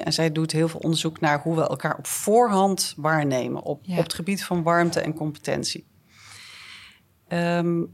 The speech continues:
Speaker 1: en zij, het is heel fascinerend. Zij maakt maps, of zij laat maps maken in landen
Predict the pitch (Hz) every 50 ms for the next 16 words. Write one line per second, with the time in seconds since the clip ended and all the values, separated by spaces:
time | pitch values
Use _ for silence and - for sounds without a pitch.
0 | - _ _ _ _ _ - 185 190 190 190 - - - - - 196 156 - -
1 | - - - - - - - - - 180 175 185 202 269 320 320 277 - - 196
2 | - - 175 170 156 151 156 175 214 220 - 226 220 226 220 208 202 202 196 -
3 | - 139 139 143 143 151 156 220 277 - - - - - - - - _ _ -
4 | 151 - - - 156 160 165 165 175 185 180 - - 156 156 160 185 196 - -
5 | 190 185 190 196 196 208 208 208 220 196 - 165 160 165 160 160 165 175 190 202
6 | 214 240 294 330